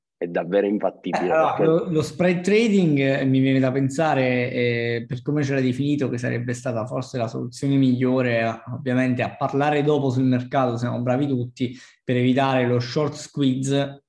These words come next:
Speaker 2: o in generale per evitare gli short squeeze, perché in quel caso sei già sopra entrambe le posizioni, quindi quando,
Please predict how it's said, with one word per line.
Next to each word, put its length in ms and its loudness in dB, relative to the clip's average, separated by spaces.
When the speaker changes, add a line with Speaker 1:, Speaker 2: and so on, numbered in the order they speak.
Speaker 2:
o 140 2
in 100 4
generale 640 2
per 100 -2
evitare 340 0
gli 100 -2
short 340 -4
squeeze, 920 -2
perché 260 -4
in 220 0
quel 180 -4
caso 800 0
sei 340 -2
già 220 0
sopra 600 0
entrambe 520 0
le 160 2
posizioni, 760 -2
quindi 280 -2
quando, 640 0